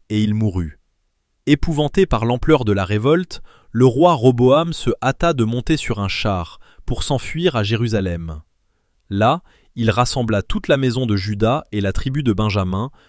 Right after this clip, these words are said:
cent quatre-vingt mille hommes d'élite propres à la guerre, pour qu'ils combattissent contre la maison d'Israël, afin de la ramener sous la domination de Roboam,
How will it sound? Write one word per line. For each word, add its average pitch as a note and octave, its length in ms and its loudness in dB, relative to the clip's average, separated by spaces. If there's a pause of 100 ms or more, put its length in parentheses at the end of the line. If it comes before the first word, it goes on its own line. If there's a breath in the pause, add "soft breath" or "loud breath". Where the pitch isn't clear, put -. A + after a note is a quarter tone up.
(160 soft breath)
cent - 280 -2
quatre-vingt B2+ 440 0
mille A#2+ 200 2
hommes G#2 180 2
d'élite A#2 540 -2
propres - 340 2
à A2 60 0
la G2 140 -2
guerre, A2+ 420 -2 (340 soft breath)
pour - 160 -4
qu'ils C#3+ 200 -4
combattissent F#3 580 0
contre - 300 -4
la G#2+ 100 2
maison B2 300 0
d'Israël, A2 680 -4 (300 soft breath)
afin B2 320 0
de C3 80 2
la G2+ 140 2
ramener B2 480 0
sous - 160 -6
la G#2 100 2
domination A2+ 560 -2
de G#2+ 80 -2
Roboam, F#2 720 0